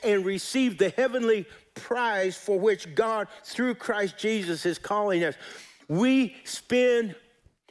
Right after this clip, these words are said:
way too much time looking behind us and the offenses of the past.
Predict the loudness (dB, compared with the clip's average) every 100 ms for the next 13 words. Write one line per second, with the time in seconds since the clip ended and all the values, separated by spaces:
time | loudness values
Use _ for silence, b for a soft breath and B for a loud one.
0 | _ 2 4 4 0 0 2 2 0 -2
1 | -12 -6 -2 0 0 -2 -4 B B 0
2 | 0 2 -2 -2 -4 -4 -2 0 0 0
3 | -2 -6 B 0 2 2 2 0 -2 0
4 | 0 0 -2 0 -2 -2 -6 -4 -2 0
5 | -2